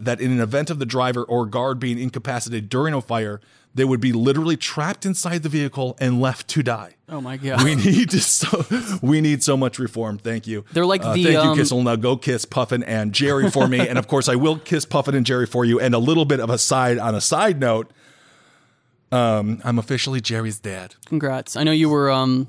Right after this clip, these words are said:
Speaker 2: I, I look at your Instagram and I see, uh, clear evidence of a good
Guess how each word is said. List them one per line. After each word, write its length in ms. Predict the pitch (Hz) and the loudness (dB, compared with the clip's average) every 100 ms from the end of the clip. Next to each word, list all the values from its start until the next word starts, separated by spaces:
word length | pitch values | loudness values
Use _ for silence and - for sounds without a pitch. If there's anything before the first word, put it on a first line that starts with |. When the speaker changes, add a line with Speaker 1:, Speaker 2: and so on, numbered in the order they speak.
| - - _ | -8 -20 _
Speaker 2:
I, 140 | 151 | -2
I 120 | 156 165 | 2 2
look 200 | 190 - | 0 0
at 60 | |
your 160 | 160 170 | 0 0
Instagram 420 | 185 156 143 131 | -2 -2 0 0
and 80 | 131 | 0
I 60 | 131 | 0
see, 540 | - 156 147 139 131 _ _ _ _ _ _ | 0 2 2 0 -2 _ _ _ _ _ _
uh, 160 | 147 135 | -4 -4
clear 460 | - - 190 208 196 | -4 -2 2 4 4
evidence 600 | 156 151 143 131 - - | 2 0 -2 -4 -4 -4
of 160 | - 139 | -4 -4
a 100 | 135 | -4
good 480 | 139 160 175 180 | -2 0 2 0